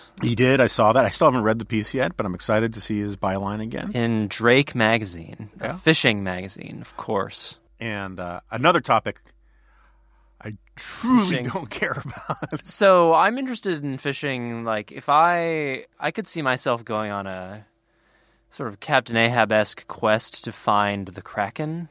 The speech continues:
Speaker 2: Like that, that,
Speaker 1: Mm-hmm.
Speaker 2: that's the sort of fishing I'd be into. But, but other than that, I'm not really.
Speaker 1: Yeah. I mean, I've been on a bunch of fishing trips with my wife's family, um,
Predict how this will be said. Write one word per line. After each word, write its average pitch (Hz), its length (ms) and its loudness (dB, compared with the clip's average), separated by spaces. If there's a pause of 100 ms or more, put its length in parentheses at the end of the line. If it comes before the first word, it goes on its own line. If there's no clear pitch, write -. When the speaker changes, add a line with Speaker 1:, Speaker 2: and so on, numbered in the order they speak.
Speaker 2:
Like 113 280 -8
that, 131 240 4
that, 135 160 4
Speaker 1:
Mm-hmm. 113 160 -16
Speaker 2:
that's 135 240 2
the 151 60 -8
sort 143 160 0
of 120 60 -2
fishing 113 340 -2
I'd 107 220 -2
be 117 140 0
into. 147 600 -6
But, - 300 -10
but 123 140 6
other 151 180 6
than 107 160 -6
that, 98 340 -4
I'm 98 160 -12
not 98 220 -10
really. 123 360 -14 (120)
Speaker 1:
Yeah. 92 380 -6 (100)
I 123 60 -4
mean, 123 180 2 (1120)
I've 127 100 4
been 139 120 6
on 117 100 6
a 101 60 -2
bunch 107 180 0
of 147 80 -12
fishing 98 240 -4
trips - 300 -8
with - 120 -16
my 85 260 -8 (440)
wife's 95 240 -6
family, 90 480 -6 (600)
um, 82 500 -4